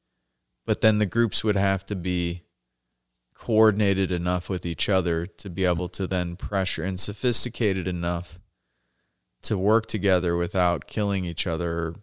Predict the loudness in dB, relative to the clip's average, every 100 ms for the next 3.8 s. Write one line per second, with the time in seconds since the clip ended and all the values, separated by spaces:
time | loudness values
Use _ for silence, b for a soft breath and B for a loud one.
0 | _ _ _ -4 -2 -2 -2 0 0 2
1 | 0 -2 -4 -2 -4 -4 -6 -2 -2 -2
2 | -2 -2 0 -2 -4 -6 -8 _ _ _
3 | _ _ _ -2 -2 -2 -6